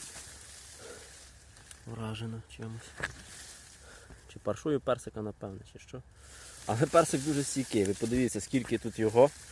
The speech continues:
За листячком не видно. Ось. Супер просто.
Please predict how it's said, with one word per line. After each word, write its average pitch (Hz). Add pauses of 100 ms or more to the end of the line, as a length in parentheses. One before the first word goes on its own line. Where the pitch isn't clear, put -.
(320)
За 104
листячком 107
не 113
видно. 139 (920)
Ось. 107 (1500)
Супер 92
просто. 90